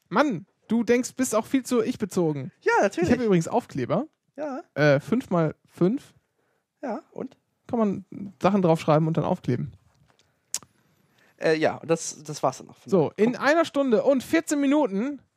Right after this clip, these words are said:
Speaker 1: läuft Usain Bolt zwanzig Sekunden lang über eine Rennstrecke und ist dann mal wieder Olympiasieger. Und wir verabschieden uns.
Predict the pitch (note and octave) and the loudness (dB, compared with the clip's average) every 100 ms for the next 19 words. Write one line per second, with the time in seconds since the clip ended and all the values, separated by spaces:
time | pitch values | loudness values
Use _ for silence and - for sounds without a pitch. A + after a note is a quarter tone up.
0 | - F#3 B3+ C4 B3 A3 A3 F#3+ G#3 G3+ | -4 0 2 0 -4 -2 0 0 2 2
1 | G3 - _ _ _ _ _ _ - C4 | 0 -6 _ _ _ _ _ _ 0 2
2 | D4+ B3+ A#3 B3 B3+ G3 F3 F#3+ B3+ - | 2 0 0 0 0 0 0 0 -4 -12
3 | _ _ _ _ _ _ _ _ _ _ | _ _ _ _ _ _ _ _ _ _
4 | _ - G3+ G3 F#3+ F#3+ A#3 C4+ C4 C4+ | _ -4 0 2 2 2 0 0 0 0
5 | C4 - G3 - G3+ G3 F#3 F3+ D#3+ G3+ | -2 -2 -6 -2 0 2 4 2 2 2
6 | G3+ D3 D3 C#3+ F#3 C4 _ _ _ _ | 2 0 0 0 -2 -4 _ _ _ _
7 | _ _ _ _ _ _ _ _ _ _ | _ _ _ _ _ _ _ _ _ _
8 | - E3 G3 A3+ F#3 - D3+ F#2+ D#3 - | -4 -2 0 0 0 0 -4 -2 -8 -10